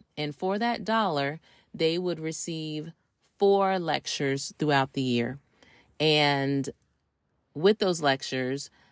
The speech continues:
the people that they invited to come speak,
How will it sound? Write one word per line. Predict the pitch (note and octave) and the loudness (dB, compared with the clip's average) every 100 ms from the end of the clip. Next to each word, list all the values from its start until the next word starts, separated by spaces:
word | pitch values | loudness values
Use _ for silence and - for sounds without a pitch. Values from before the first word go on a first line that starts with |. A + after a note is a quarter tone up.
| _ _ _ | _ _ _
the | D#3+ D3 D3 C#3 | -4 2 2 2
people | - A3+ G3+ F3+ | 0 0 2 2
that | D#3+ C#3+ | 2 2
they | D#3 D3+ - | 2 0 0
invited | D3 C#3+ D3+ D#3 D3+ | -2 0 0 0 -4
to | D3+ | -6
come | D#3+ B2+ | -4 -4
speak, | C3+ - - G#3+ F#3+ - | -4 -6 -4 -4 -4 -12